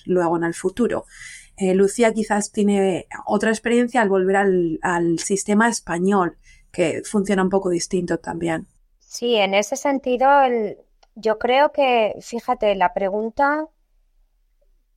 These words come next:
Speaker 2: en, la verdad es que en el caso de ser madre yo no veo la dificul-, o sea, la dificultad mayor que yo he tenido no es,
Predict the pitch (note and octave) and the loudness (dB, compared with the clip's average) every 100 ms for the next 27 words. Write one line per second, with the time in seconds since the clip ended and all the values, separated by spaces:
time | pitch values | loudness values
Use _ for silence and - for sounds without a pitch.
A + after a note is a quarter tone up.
0 | _ _ _ - A3+ G#3 - - F#3 A3+ | _ _ _ -6 -2 -2 -4 -10 -4 0
1 | A3 G#3 A3 B3+ - D#4 D4 B3+ G#3+ G#3+ | 2 2 2 0 0 -2 0 0 -2 0
2 | G#3 - C#4+ C#4 C4+ A3+ G#3 G3 G3+ C4 | -2 0 -2 -2 -2 -2 -2 -2 -2 0
3 | C4+ A3 A3+ B3+ B3 A3+ G3+ F#3 F#3+ - | 0 0 0 -2 0 2 2 2 -2 -8
4 | F#3 - F#3+ F3+ _ _ - G3 G3+ F#3 | -12 -10 -12 -12 _ _ -10 -6 -2 -2
5 | F#3+ F#3 G#3 G#3 G#3 A3 A#3 B3+ A#3+ G#3+ | -2 -4 -6 -4 -2 0 0 0 0 0
6 | F#3 E3 - F#3+ F#3 G3+ A3+ A3 A3 C#4 | 0 -2 -4 -8 -6 -4 -2 -2 0 -2
7 | G#3+ G3+ - | -2 -6 -10